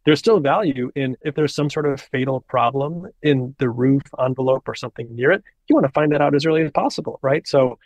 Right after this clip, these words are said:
you know, it's definitely, like, a really valuable component, not to mention just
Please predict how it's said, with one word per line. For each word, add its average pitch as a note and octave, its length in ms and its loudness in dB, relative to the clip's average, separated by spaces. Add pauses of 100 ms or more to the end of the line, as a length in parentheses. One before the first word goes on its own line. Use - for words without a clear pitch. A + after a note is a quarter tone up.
you D3 100 4
know, A#2 300 2
it's C#3+ 160 -4
definitely, D3+ 420 -2
like, A#2+ 160 -4
a B2+ 60 -6
really B2+ 300 -2
valuable A2+ 1000 -4
component, B2 420 -2
not G3 140 2
to F3 80 2
mention F#3+ 240 0
just D#3 180 2